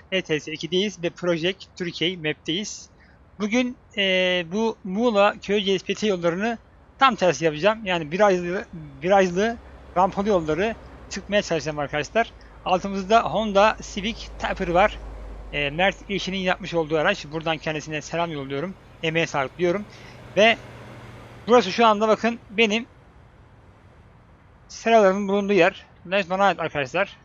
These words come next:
Bu komple. Burası bana ait. Benim ev de burada. Burada. Bugün biraz canım sıkıldı. Gideceğim Muğla'ya. Öyle yapacağız. Araç bakın burada şu an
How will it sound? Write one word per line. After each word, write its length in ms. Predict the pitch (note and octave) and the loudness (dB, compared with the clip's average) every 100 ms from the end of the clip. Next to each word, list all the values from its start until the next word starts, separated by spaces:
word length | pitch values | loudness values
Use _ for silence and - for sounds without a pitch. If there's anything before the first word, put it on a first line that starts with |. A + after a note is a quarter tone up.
| _ _ _ _ _ | _ _ _ _ _
Bu 180 | E3+ F#3+ - | -12 -10 -2
komple. 500 | G3 C3+ C3+ F#3+ G#3+ _ _ _ _ _ _ _ _ _ _ | -2 -2 -4 -4 -6 _ _ _ _ _ _ _ _ _ _
Burası 180 | F3 - | -14 -8
bana 160 | E3+ | 0
ait. 360 | E3+ D#3 - - _ _ _ _ _ _ _ _ _ _ _ _ _ _ - _ | 0 0 -6 -18 _ _ _ _ _ _ _ _ _ _ _ _ _ _ -20 _
Benim 200 | F#3+ G#3+ | -2 2
ev 220 | A3 A3 | 4 4
de 100 | G#3 | 4
burada. 340 | G3+ F3+ E3+ A3 - _ _ _ _ _ _ _ _ _ | 2 4 2 2 -8 _ _ _ _ _ _ _ _ _
Burada. 340 | E3 C#3+ D#3+ F#3+ _ _ _ _ _ _ _ _ _ _ _ _ _ _ _ _ _ | -8 -4 -4 -6 _ _ _ _ _ _ _ _ _ _ _ _ _ _ _ _ _
Bugün 240 | G#3+ A3 A3 | -6 -2 4
biraz 200 | A3 F#3 | 4 6
canım 180 | A3+ F#3+ | 4 2
sıkıldı. 360 | - D#3+ F#3+ | -4 -4 -2
Gideceğim 420 | F#3+ E3+ G3+ G#3+ - F#3+ | -4 0 2 2 -6 -4
Muğla'ya. 420 | G3+ E3 D#3+ G#3 - _ _ _ _ _ _ _ _ _ _ _ _ _ | 4 6 6 2 -8 _ _ _ _ _ _ _ _ _ _ _ _ _
Öyle 200 | G3 G3 | -2 2
yapacağız. 540 | D3 C3 F3+ - - - _ _ _ _ _ _ _ _ _ _ _ | 2 2 -2 -2 -10 -18 _ _ _ _ _ _ _ _ _ _ _
Araç 280 | - F#3+ E3 | 2 2 2
bakın 240 | E3+ F3+ E3+ | -6 -10 -8
burada 160 | F3 | -8
şu 120 | D3 | -6
an 140 | E3+ | -6